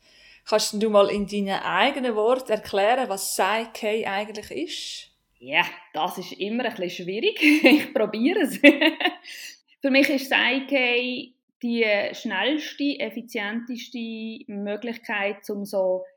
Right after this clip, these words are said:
Speaker 2: Glaubenssätze, Überzeugungen oder Muster, die in einem schlummern, die man nicht mehr möchte, dass man die kann umwandeln kann. Also ich gebe dir ein Beispiel.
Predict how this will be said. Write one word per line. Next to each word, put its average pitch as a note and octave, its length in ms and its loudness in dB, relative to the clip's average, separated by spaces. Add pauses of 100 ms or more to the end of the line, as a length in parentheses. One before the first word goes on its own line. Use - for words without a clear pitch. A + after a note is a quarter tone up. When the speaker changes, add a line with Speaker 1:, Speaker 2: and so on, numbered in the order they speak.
(180)
Speaker 2:
Glaubenssätze, C4+ 1500 0
Überzeugungen C4+ 840 2
oder G#3 180 -4
Muster, C4+ 600 0 (200)
die A#3 360 -6
in A#3 160 -2
einem G#3 260 -4
schlummern, B3 680 -2 (360)
die G#3+ 120 0
man G#3+ 140 0
nicht A#3 160 6
mehr A3+ 300 4
möchte, - 320 -12 (160)
dass G3+ 160 -8
man G#3+ 160 -6
die G#3+ 220 -4
kann G#3 340 -2 (320)
umwandeln E3 680 -2
kann. - 100 -20 (440)
Also G3 180 -4
ich G3+ 80 -4
gebe A3+ 200 -6
dir G3+ 120 -4
ein G#3 120 -6 (100)
Beispiel. A3 840 -4